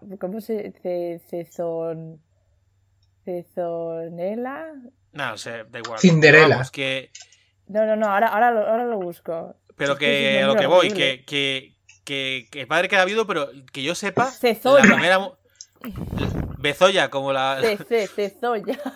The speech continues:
Speaker 1: <laughs>
Speaker 2: Pero que la primera, la primera mujer de la que se queda viudo, no sé por qué se muere, no sé si lo cuentan. Por eso te digo que, pero bueno, da igual.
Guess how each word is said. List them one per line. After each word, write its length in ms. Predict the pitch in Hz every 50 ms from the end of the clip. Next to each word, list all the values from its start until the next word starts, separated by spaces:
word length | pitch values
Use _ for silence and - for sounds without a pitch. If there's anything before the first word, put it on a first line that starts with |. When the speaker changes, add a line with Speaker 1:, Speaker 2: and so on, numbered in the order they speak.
| - 349
Speaker 1:
<laughs> 300 | - - - - - -
Speaker 2:
Pero 220 | 160 147 147 139
que 100 | - 151
la 120 | 147 147 143
primera, 360 | 143 135 147 160 185 190 190 - - - - - 147
la 220 | 143 139 139 135
primera 280 | 143 135 139 156 175 185
mujer 300 | 190 185 185 190 185 185
de 80 | 180
la 100 | 175 170
que 80 | 160 170
se 100 | - 175
queda 200 | 170 175 170 165
viudo, 460 | 160 180 202 202 190 180 175 190 185 -
no 200 | 139 131 139 156
sé 160 | - - 196
por 180 | 185 190 170 143
qué 120 | - 151 -
se 100 | - 131
muere, 260 | 127 143 175 185 170
no 100 | 156 156
sé 80 | 175 180
si 100 | 185 170
lo 100 | 139 117
cuentan. 480 | 120 139 151 165 156 147 117 110 107 _ _ _
Por 80 | 123 127
eso 80 | 151
te 80 | 156 147
digo 200 | 143 160 156 -
que, 320 | - 123 117 113 113 107 110
pero 120 | - 117 120
bueno, 260 | 139 139 123 110 -
da 80 | - 131
igual. 200 | 123 117 110 107